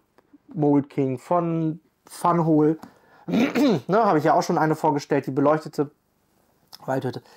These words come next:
Ich finde tatsächlich, als Spielset ist das ziemlich gut brauchbar. Äh, mittlerweile spart sich Fantasy in Europa die Minifiguren aus,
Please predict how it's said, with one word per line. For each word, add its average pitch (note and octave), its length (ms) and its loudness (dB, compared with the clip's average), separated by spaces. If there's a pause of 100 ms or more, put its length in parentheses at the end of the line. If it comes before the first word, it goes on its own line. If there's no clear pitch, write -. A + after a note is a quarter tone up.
(1160)
Ich F#3 140 -4
finde A#3+ 300 2
tatsächlich, F#3+ 500 0
als C#3+ 140 -2
Spielset G#3+ 640 -4
ist - 100 -20
das D3+ 140 -8
ziemlich F3+ 320 -2
gut C#3+ 100 -8
brauchbar. G3+ 640 2
Äh, D#3+ 200 2
mittlerweile E3 720 0
spart D#3+ 320 -2
sich D#3+ 100 -16
Fantasy E3+ 460 -4
in D3 240 -4
Europa D#3 420 -2
die C#3+ 440 -4
Minifiguren E3+ 640 -2
aus, E3 560 0